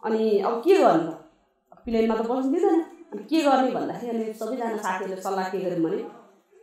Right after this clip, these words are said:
जे जे हुन्छ फेसै जोगाऊ, होइन? आफ्नो अनुहार चाहिँ जोगाऊ, चाहे, अ, सल हुने सलले, नहुने कुर्ताको फेसले, नहुने हातले भयो भने छोपेर, अ, चाहिँ फेसै बचाऊ, जसले फोटो खिचे पनि, भिडियो खिचे पनि नचिनोस् भन्ने तरिकाले। अनि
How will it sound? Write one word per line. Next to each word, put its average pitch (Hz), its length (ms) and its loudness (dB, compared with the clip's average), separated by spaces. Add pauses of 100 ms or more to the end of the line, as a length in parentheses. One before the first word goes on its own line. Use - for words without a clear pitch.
(320)
जे 233 160 -2
जे 247 120 2
हुन्छ 156 240 -2 (560)
फेसै 233 280 -2
जोगाऊ, 160 300 -6
होइन? - 960 -14
आफ्नो - 260 -8
अनुहार 208 340 -2
चाहिँ 175 140 -6
जोगाऊ, 180 280 -4 (720)
चाहे, 180 280 2
अ, 170 460 0
सल 202 280 0
हुने 180 220 0
सलले, 254 520 0
नहुने 185 380 -2
कुर्ताको 269 440 -6
फेसले, 254 280 -2
नहुने 214 340 -2
हातले 185 380 0
भयो 180 100 0
भने 170 180 -4
छोपेर, 202 480 -6 (520)
अ, 156 200 -8
चाहिँ 190 400 2
फेसै 233 400 -2
बचाऊ, 185 640 -6
जसले 220 280 2
फोटो 226 260 -4
खिचे 226 260 -4
पनि, 240 140 -2
भिडियो 180 340 -2
खिचे 202 180 -4
पनि 240 60 -2
नचिनोस् 208 680 -2
भन्ने 170 220 -6
तरिकाले। 190 400 -2
अनि 208 140 -2